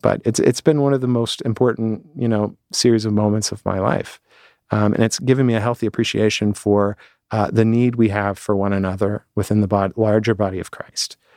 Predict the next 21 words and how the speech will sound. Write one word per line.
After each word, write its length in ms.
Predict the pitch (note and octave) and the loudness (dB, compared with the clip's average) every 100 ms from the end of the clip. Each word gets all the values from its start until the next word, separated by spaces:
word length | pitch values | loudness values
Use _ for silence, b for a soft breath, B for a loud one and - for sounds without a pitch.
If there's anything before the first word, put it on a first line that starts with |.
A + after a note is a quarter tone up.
| _ - | _ -4
um, 400 | G#2 G2 G2 G2 | 0 2 0 -2
to 140 | - | 2
listen 280 | G#2+ A2+ A#2 | 2 2 2
to 100 | A#2 | 0
each 120 | G#2+ | 0
other, 160 | G#2 G#2 | -2 -2
to 180 | F#2 - | -4 -4
learn 240 | G#2 A2+ A2+ | 0 0 0
from 180 | A#2 | 0
each 160 | G#2 - | 0 0
other, 300 | G2+ G2 G2+ b b b - | 0 0 -2 b b b 0
um, 440 | G#2+ G#2 G2+ G2+ - - | 2 2 2 0 -2 0
and 260 | A2+ A2+ | 2 2
to 60 | B2 | 2
move 280 | B2+ D#3 - | 2 2 -2
toward 260 | - D#3+ | -2 0
each 220 | F#3 - G2+ | 0 -4 -6
other, 340 | F#2 A#2+ C#3 _ _ _ _ - | -4 -6 -6 _ _ _ _ -2
uh, 360 | A#2+ A#2 A#2 - | 0 0 -2 -4
while 560 | - - B2+ C3 B2+ C3 | -6 0 2 2 0 -2
remaining 580 | B2 A#2+ B2+ C3 B2 | 0 2 2 2 2